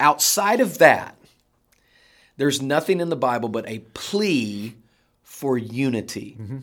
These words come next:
Speaker 1: a plea for cooperation. Philippians one twenty-seven. And I could go on and on and on and on. Read John seventeen, the last prayer of Jesus to his Father.
Speaker 2: Mm-hmm.
Speaker 1: It was that we would all be one.
Speaker 2: Right.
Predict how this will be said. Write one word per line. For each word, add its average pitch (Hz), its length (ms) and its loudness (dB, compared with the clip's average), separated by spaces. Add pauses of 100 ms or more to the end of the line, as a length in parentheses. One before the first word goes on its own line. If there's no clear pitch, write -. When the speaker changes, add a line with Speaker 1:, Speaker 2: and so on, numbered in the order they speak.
(180)
Speaker 1:
a 117 100 -14
plea 131 720 -2 (180)
for 107 420 -6
cooperation. 107 1160 -2 (240)
Philippians 107 580 -8
one 107 240 -10
twenty-seven. 95 800 -8 (420)
And 113 120 -8
I 107 60 -6
could 104 160 -14
go 98 200 -8 (100)
on 104 360 -10
and 101 220 -18
on 104 260 -16
and 104 180 -18
on 101 240 -14
and 98 180 -18
on. 104 360 -14 (280)
Read 120 220 -6
John 113 300 -4
seventeen, 110 500 -8
the 101 80 -6
last 104 480 -8
prayer 101 400 -8
of 101 180 -16
Jesus 98 440 -10
to 104 160 -12
his 90 120 -10
Father. 95 540 -10 (100)
Speaker 2:
Mm-hmm. 117 180 -20
Speaker 1:
It 110 100 -6
was 107 160 -4
that 107 100 -8
we 113 100 -8
would 104 160 -8
all 98 160 -10
be 98 200 -10
one. 95 760 -10
Speaker 2:
Right. 104 200 -14